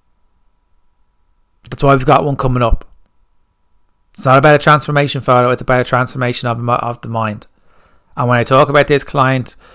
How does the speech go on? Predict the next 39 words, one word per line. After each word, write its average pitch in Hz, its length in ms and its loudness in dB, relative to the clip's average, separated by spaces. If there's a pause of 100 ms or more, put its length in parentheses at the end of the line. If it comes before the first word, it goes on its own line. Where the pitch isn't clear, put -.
(320)
this - 100 -20
client's 135 300 0
been 135 100 -2
with 143 160 0
me 139 80 -6
for 131 200 0
a 135 80 2
while, 135 480 0 (920)
and 127 420 0 (400)
to 127 100 -12
say 131 160 0
that 131 80 2
I'm 123 80 0
extremely 131 440 0
proud, 123 400 2 (100)
I 139 80 -2
know 127 180 2
she 135 200 -2
listens 131 400 0
to 131 100 -2
the 123 80 -4
podcast, 117 640 -4
and 127 100 -4
I 120 40 -4
know 123 320 0
she 127 160 -4
knows 120 260 -2
I'm 110 100 -4
talking 127 360 0
about 110 240 -6
it. - 80 -16 (1600)
And 127 120 0
I'm 120 80 0
gonna, 139 260 2
we're 139 140 0
gonna 135 180 2
talk 131 260 4
about 127 300 4
it - 260 -2